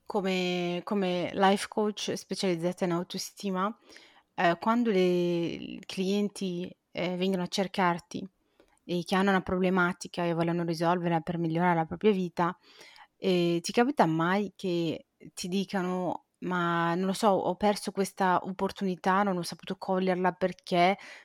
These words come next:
non ho, non avevo abbastanza autostima o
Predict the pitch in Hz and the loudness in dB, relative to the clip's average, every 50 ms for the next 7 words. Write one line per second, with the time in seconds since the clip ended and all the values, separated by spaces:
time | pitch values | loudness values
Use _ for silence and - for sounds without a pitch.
0 | _ _ - 185 185 185 185 190 190 196 196 190 185 185 180 175 175 180 190 196 | _ _ -2 0 4 4 6 6 6 6 6 4 2 2 0 0 2 2 4 4
1 | 180 175 170 - - 180 170 - 180 175 165 - 180 - - _ - - 196 196 | 4 2 -2 -2 -4 -8 -6 -4 -4 -6 -4 -6 -10 -12 -12 _ -6 -2 0 2
2 | 202 202 196 196 196 196 190 175 165 165 165 170 175 180 | 2 2 2 2 4 4 2 2 2 0 0 0 0 -2